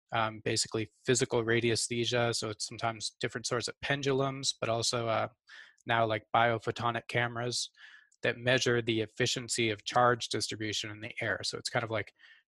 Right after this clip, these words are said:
trying to get the charge to, to be more centripetal, right? It's kind of the opposite of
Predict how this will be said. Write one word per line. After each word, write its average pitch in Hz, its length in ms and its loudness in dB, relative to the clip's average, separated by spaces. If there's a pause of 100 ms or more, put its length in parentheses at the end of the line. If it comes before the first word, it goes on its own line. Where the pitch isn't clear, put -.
trying 180 220 4
to 135 60 4
get 139 160 4
the 117 80 2
charge 139 520 6
to, 110 240 0 (240)
to 131 80 -2
be 147 220 2
more 127 260 2
centripetal, 120 840 -2 (300)
right? 117 100 -2
It's - 120 -4
kind 135 160 -2
of 117 60 2
the 120 100 2
opposite 127 480 2
of 110 200 -6